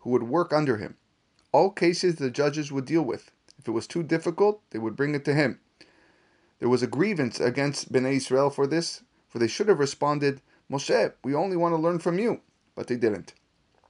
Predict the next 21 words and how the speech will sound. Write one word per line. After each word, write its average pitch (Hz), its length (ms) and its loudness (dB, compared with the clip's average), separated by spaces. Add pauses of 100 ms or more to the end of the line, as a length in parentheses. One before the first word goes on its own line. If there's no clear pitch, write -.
(640)
From 131 100 -4
there, 190 380 6 (440)
they 123 80 -6
traveled 170 440 4
towards 151 320 -2
Eretz 139 260 2
Israel. 113 540 -2 (680)
The 113 100 -10
Jews 147 320 0
were 135 380 2
almost 160 320 0
ready 139 220 2
to 151 120 -2
enter 160 320 0
when 127 340 -2 (440)
they 127 140 0
came 175 500 0 (220)
requesting 143 720 0 (320)
to 139 80 -4
send 156 280 -2
spies. 160 540 0